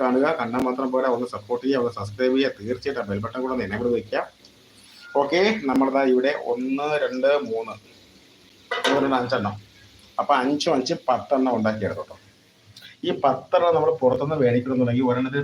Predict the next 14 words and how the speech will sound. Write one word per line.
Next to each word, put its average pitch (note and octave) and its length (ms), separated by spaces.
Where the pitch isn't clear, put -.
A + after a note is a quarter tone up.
പതിനഞ്ചോ B2+ 540
ഇരുപതോ A#2+ 260
രൂപയാണ് A#2 340
തോന്നുന്നത്, G#2 220
ഞാൻ A#2 120
കൃത്യമായിട്ട് C#3+ 500
ഓർക്കുന്നില്ല. B2 480
എനിക്ക് C#3+ 220
തോന്നുന്നത് D#3+ 340
ഒന്നിന് E3+ 320
പതിനഞ്ച് C3+ 380
രൂപയാണെന്ന് B2 380
തോന്നുന്നു, E2+ 220
പതിനഞ്ചല്ലേ, D3+ 400